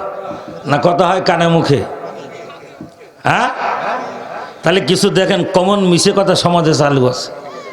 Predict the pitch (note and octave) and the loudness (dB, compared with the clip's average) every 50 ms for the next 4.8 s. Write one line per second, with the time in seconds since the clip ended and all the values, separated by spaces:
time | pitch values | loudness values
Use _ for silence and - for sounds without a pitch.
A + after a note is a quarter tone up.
0 | - - - - - - - - - - - - - - - - D#3 D#3+ F#3+ F#3+ | -18 -18 -20 -20 -20 -20 -20 -20 -20 -20 -20 -20 -20 -20 -10 -2 0 2 2 4
1 | F3+ G#3+ A3+ A3 G#3+ G#3 G#3+ G#3+ E3+ E3+ F3+ D#3+ G#3 A3 F#3 D3 A#2+ G#2+ - - | 4 4 4 4 2 2 2 2 4 4 4 4 4 2 2 2 0 -2 -4 -8
2 | - - - - - - - - - - - - - - - - - - - - | -12 -14 -16 -16 -16 -16 -18 -20 -20 -20 -20 -20 -20 -20 -20 -20 -20 -12 -4 0
3 | D#3+ F#3 F#3+ F#3+ F#3 F3 E3 - - F3 F3 F#3+ F#3+ D#3 F3+ F3 E3 F3+ C#3+ D3 | 2 2 2 2 2 2 0 0 2 2 2 2 4 4 4 4 4 4 4 4
4 | F3 D#3+ D#3 D#3+ D#3+ - - F3 E3 E3 C#3+ C#3+ - - - | 2 4 4 2 2 2 2 2 4 4 2 2 0 0 -4